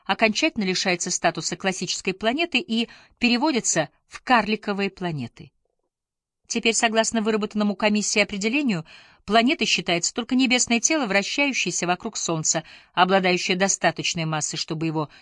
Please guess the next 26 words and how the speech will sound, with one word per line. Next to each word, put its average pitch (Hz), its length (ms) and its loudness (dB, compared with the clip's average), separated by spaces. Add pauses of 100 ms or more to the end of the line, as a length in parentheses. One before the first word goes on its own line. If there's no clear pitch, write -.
собственная - 640 -2
гравитация 147 680 -4 (300)
превысила 208 580 0
силы 156 460 -4 (140)
сцепления 175 580 0
твердых 160 400 -4
тел, 147 280 -4 (320)
и 208 80 0
оно 208 180 2
приняло 202 400 0
близкую 180 680 0
к - 60 -12
шару 160 300 0
форму 220 420 -2 (320)
и 202 240 2
занимающее 196 800 4
свою 170 420 0
орбиту 165 420 -2
в 196 60 -4
одиночку, 214 580 -4 (260)
то 175 100 0
есть 151 140 0
соседи 196 480 0
не 147 120 -6
должны 156 380 0
иметь 147 280 -6